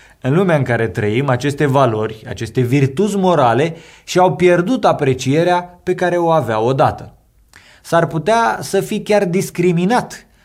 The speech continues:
dacă mărturisești convingeri virtuoase. Nu este întotdeauna simplu să trăiești virtuos, însă cu atât mai valoros devin ele,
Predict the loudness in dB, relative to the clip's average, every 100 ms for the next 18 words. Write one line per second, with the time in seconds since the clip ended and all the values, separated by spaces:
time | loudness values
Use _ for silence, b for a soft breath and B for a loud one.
0 | b b -2 0 0 2 0 0 0 0
1 | 0 0 -2 -10 -20 -6 -4 -2 -2 -2
2 | 0 0 2 2 2 2 0 0 -10 -20
3 | _ _ _ b b b b -2 -2 0
4 | 0 2 2 2 2 0 -2 0 0 0
5 | 2 0 0 -12 -6 -4 0 2 2 0
6 | -2 -4 -4 -8 -8 -12 -20 _ _ -8
7 | -6 -4 -2 -2 -2 b b b b b
8 | -2 -2 -2 -4 -2 2 2 4 2 2
9 | 2 2 0 0 0 0 0 0 -2